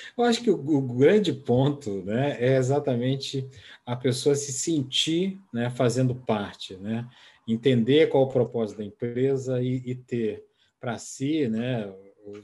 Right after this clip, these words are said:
também o mesmo, mesma ideia, o mesmo propósito, né? E, e aí ela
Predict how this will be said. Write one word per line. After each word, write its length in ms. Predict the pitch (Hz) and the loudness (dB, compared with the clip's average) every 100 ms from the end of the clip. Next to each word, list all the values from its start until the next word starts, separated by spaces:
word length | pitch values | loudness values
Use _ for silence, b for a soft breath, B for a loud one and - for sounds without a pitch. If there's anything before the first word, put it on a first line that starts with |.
| - | -4
também 460 | 127 113 123 139 | -2 0 -2 -2
o 60 | 135 | -2
mesmo, 520 | 120 156 151 123 107 | 2 2 0 -4 -8
mesma 360 | 101 127 120 107 | -6 -6 -6 -8
ideia, 340 | 98 113 120 | -6 -2 -2
o 40 | 113 | -2
mesmo 220 | 120 117 | -4 -6
propósito, 720 | 110 104 - 107 113 - - - B B B | -10 -8 -6 -4 -6 -8 -20 -20 B B B
né? 360 | 110 113 123 123 | -10 -6 -6 -6
E, 460 | 117 120 113 113 110 | -6 -8 -6 -6 -4
e 60 | |
aí 220 | 107 117 135 | -4 -2 -2
ela 200 | 139 | 0